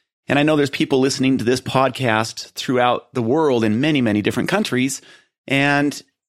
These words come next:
whether you're living in a country that has freedom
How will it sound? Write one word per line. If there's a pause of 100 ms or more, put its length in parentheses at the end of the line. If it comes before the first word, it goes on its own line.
whether (180)
you're
living
in
a
country
that
has (160)
freedom